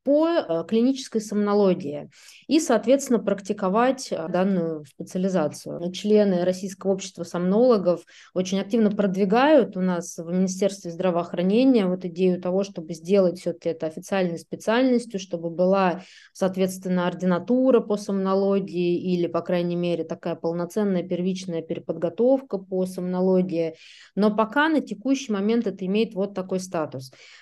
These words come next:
Заниматься сомнологией, получается, могут только врачи и на текущий момент любой специальности. Но у этого есть и минусы, потому что сомнология не является отдельной официальной специальностью, не существует в настоящее время такого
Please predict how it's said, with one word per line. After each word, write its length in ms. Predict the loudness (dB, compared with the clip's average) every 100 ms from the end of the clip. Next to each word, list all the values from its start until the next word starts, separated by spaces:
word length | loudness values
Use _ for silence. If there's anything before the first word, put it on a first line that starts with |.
| -4
Заниматься 580 | 2 6 6 4 2
сомнологией, 800 | -6 -2 2 4 4 2 -2 -2
получается, 640 | -2 -4 0 2 2 2 0
могут 340 | 0 0 0 4
только 300 | 4 4 -6
врачи 680 | -4 -4 -4 -2 0 0 -2
и 80 | -2
на 140 | -2
текущий 400 | -2 0 0 0
момент 400 | 0 2 0 0
любой 260 | -4 -2 -2
специальности. 880 | -4 -8 -4 -2 -4 -10 -12 -12 -14 -20 -10 2
Но 180 | 6 6
у 60 |
этого 240 | 4 0 0
есть 300 | 0 -2 -2
и 20 |
минусы, 480 | 0 0 0 -4 -8
потому 360 | -6 -2 0
что 160 | -2 -4
сомнология 480 | -4 -2 0 0 0
не 320 | 2 2 2
является 500 | 0 0 0 -4 -6
отдельной 540 | -10 -4 0 0 -2 -8
официальной 480 | -10 -6 -4 -6
специальностью, 760 | -10 -14 -8 -4 -2 -2 -4 -6
не 120 | -6
существует 680 | -6 -8 -10 -4 -2 -2 -2
в 80 | -4
настоящее 640 | 0 -2 0 -2 -2 -6
время 300 | 0 2 2
такого 600 | 0 -6 -4 0 2 2